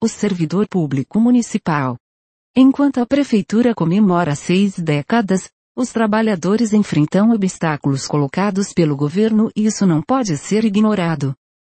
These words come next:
Ao longo dos anos, os servidores têm sido a espinha dorsal da administração,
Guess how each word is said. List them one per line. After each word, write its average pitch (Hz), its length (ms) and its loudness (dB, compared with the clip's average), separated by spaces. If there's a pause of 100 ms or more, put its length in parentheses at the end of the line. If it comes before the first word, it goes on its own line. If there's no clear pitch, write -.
(180)
Ao 269 180 2
longo 170 340 2
dos 208 220 -4
anos, 196 420 2 (280)
os 139 100 -6
servidores 151 840 -2
têm 170 200 2
sido 175 320 -2
a 151 80 0
espinha 220 480 2
dorsal 180 520 0
da 143 120 -2
administração, 185 1000 0